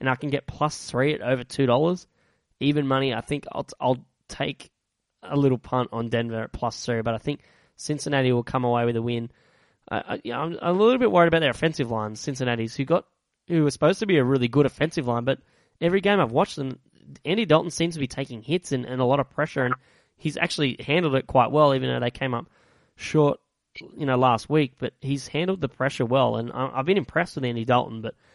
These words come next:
this Denver front seven is on a whole different level to the, to the teams that they faced, and that includes the Jets, who's you know, front four is, is amazing. Obviously, they didn't pla-, face Sheldon Richardson in week one, but Von Miller is your defensive player of the year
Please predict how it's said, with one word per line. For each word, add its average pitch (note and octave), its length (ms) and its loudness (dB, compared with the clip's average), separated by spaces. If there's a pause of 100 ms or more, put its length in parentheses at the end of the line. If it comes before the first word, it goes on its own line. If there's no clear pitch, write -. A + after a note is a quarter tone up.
(160)
this D3+ 160 0
Denver A#2+ 460 0 (340)
front B2+ 280 -2
seven G#2+ 320 -2
is G#2+ 160 -4
on A2+ 140 0
a G#2 40 -2
whole C3 300 6
different A#2+ 320 0
level A2 240 0
to - 160 -4
the, G#2+ 240 -4
to A#2 100 -6
the A2 80 -6
teams A#2 280 -4
that A2 80 -8
they G#2+ 80 -10
faced, A2+ 340 -6
and B2 140 -4
that C#3 120 -4
includes A#2+ 380 -2
the A#2 100 -8
Jets, G#2+ 300 -6
who's A2 240 -8 (460)
you - 60 -10
know, G2+ 100 -8
front C3 420 -2
four B2 480 2
is, G#2 300 -10
is A#2 180 -8
amazing. A2 440 -4
Obviously, A2 260 -6
they A2 120 -4
didn't G#2+ 220 -8 (100)
pla-, - 240 -8
face - 540 -8
Sheldon G#2+ 340 -6
Richardson A#2+ 420 -6
in G#2+ 60 -6
week A2 220 -6
one, A2 200 -6
but G#2+ 120 -14 (440)
Von D3+ 240 2
Miller B2 300 2
is A#2 360 -2
your A2+ 180 -4
defensive A#2+ 500 -8
player A2+ 240 0
of G#2+ 60 -6
the A2 80 -6
year A2 300 -4